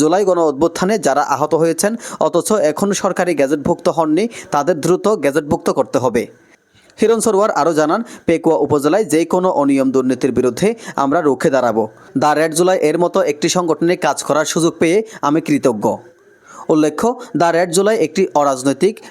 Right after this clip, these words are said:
স্বেচ্ছাসেবী সংগঠন যা তরুণদের সামাজিক সচেতনতা ও মানবিক উদ্যোগে সম্পৃক্ত করে গড়ে তুলতে কাজ করছে। পেকুয়া উপজেলায় এই সংগঠনের কার্যক্রম তরুণদের নেতৃত্বে নতুন মাত্রা পাবে বলে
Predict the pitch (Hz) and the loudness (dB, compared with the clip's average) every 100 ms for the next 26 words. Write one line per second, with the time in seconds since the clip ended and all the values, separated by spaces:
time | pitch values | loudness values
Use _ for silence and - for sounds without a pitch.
0 | - 180 - 165 175 180 185 175 143 165 | -4 -2 0 0 0 0 0 0 0 0
1 | 233 - - 147 160 143 135 135 175 - | -4 -8 -2 0 0 0 0 0 0 0
2 | 175 165 147 175 185 151 156 156 165 190 | 0 0 -2 -2 -2 -2 0 -2 0 -2
3 | - 175 156 127 120 117 117 110 117 165 | 0 0 0 0 0 0 -2 0 0 0
4 | 220 - - 175 156 160 - 165 165 143 | -2 -6 -4 -2 -2 -2 -2 0 0 2
5 | 123 131 151 147 156 131 - 120 - 117 | 0 0 -2 0 0 -2 -2 -2 0 -2
6 | - - - - 180 175 190 180 185 170 | -4 -16 -20 -4 -2 2 2 2 2 2
7 | 202 - 185 185 185 165 185 185 147 135 | 2 2 0 0 0 0 0 0 0 0
8 | 127 139 196 - - 165 156 143 175 151 | 0 0 -2 -6 -4 0 2 2 2 0
9 | - 135 131 208 165 135 127 123 - 123 | 0 -2 0 0 0 0 0 0 0 0
10 | 127 117 117 151 | 0 2 2 2